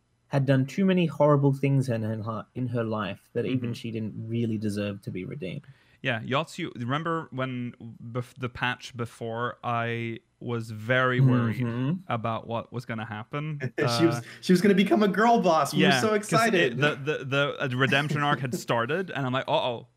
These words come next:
Speaker 2: I don't like where this is going." Um, and they did it w-, well, uh, and I had no problem with how she was, you know, how her story ended. I thought it was satisfying, um, and it was,
Speaker 3: Yeah, I
Speaker 2: it felt right.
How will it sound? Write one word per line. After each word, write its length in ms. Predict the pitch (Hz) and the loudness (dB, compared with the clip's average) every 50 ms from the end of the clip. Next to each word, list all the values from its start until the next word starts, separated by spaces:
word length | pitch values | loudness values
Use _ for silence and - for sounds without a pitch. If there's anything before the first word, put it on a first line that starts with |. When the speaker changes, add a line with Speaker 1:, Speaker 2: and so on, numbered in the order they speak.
| - | -10
Speaker 2:
I 100 | - 127 | -8 -6
don't 140 | 139 165 180 | -6 -4 -4
like 180 | 170 147 139 - | -4 -4 -4 -2
where 100 | 139 123 | -4 -4
this 180 | 120 123 120 - | -4 -6 -8 -10
is 100 | 117 113 | -14 -10
going." 440 | - 127 123 123 110 107 113 113 - _ _ _ _ _ _ _ _ - | -8 -6 -6 -6 -8 -12 -16 -18 -20 _ _ _ _ _ _ _ _ -4
Um, 540 | 123 117 117 117 117 117 117 117 117 - _ - | -2 0 0 0 0 -2 -2 -4 -6 -8 _ -4
and 100 | 135 139 147 | -2 -2 0
they 80 | 151 | -2
did 160 | 147 139 202 208 | -2 -2 -2 -2
it 80 | 196 | -2
w-, 200 | 120 143 151 98 | -4 -6 -8 -10
well, 440 | 135 147 151 196 226 170 117 113 _ _ _ _ _ _ - _ - | -8 -4 -2 0 0 0 -2 -4 _ _ _ _ _ _ -20 _ -6
uh, 40 | - | -4
and 420 | 127 127 127 127 131 127 131 135 135 | -2 0 0 -2 -2 -4 -4 -4 -2
I 60 | 135 | -2
had 120 | 143 147 143 | -2 -2 -2
no 120 | 151 156 | -2 -6
problem 480 | 151 - 160 165 160 143 123 113 117 113 | -4 -4 -6 -6 -4 -6 -6 -8 -8 -8
with 160 | 113 123 120 | -8 -8 -8
how 220 | - 120 117 113 113 | -6 -6 -6 -6 -6
she 260 | - - - 117 110 | -10 -10 -12 -10 -10
was, 500 | 110 113 110 110 113 113 - - - - - | -10 -10 -10 -12 -14 -16 -18 -20 -20 -18 -14
you 60 | 117 | -12
know, 140 | 113 110 107 | -10 -10 -10
how 200 | 107 113 110 113 110 | -8 -6 -6 -6 -4
her 120 | 110 107 | -6 -8
story 340 | 110 - - - 104 107 104 | -10 -8 -8 -8 -8 -8 -8
ended. 360 | 101 107 110 107 110 113 120 120 | -10 -10 -10 -10 -10 -10 -10 -8
I 100 | - 117 | -10 -8
thought 220 | - - 113 110 | -6 -6 -6 -6
it 100 | 107 - | -6 -6
was 400 | - 110 120 - - - - - _ _ _ _ - - - - - _ _ - 175 _ _ _ _ _ | -8 -8 -10 -12 -16 -20 -20 -20 _ _ _ _ -20 -20 -20 -20 -20 _ _ -20 -20 _ _ _ _ _
satisfying, 840 | - - - - 196 180 165 139 - - - 123 110 113 113 110 107 113 120 143 _ _ _ _ _ - | -18 -8 0 0 0 0 0 -4 -6 -4 -6 -6 -4 -6 -10 -14 -16 -18 -20 -20 _ _ _ _ _ 0
um, 840 | 127 123 123 123 123 123 123 123 123 123 123 120 120 120 120 120 117 - _ - - - - | 2 2 4 4 2 2 2 0 0 0 0 0 -2 -2 -4 -6 -8 -10 _ -20 -20 -12 -6
and 160 | 123 127 127 | -4 -2 -2
it 100 | 127 - | -2 -2
was, 180 | - 127 120 104 | -2 -4 -6 -6
Speaker 3:
Yeah, 200 | 98 104 117 - | -8 -12 -12 -10
I 40 | - - | -8 -8
Speaker 2:
it 60 | 113 | -6
felt 200 | - - 120 110 - | -4 -4 -4 -4 -4
right. 240 | - 110 107 107 | -8 -8 -8 -10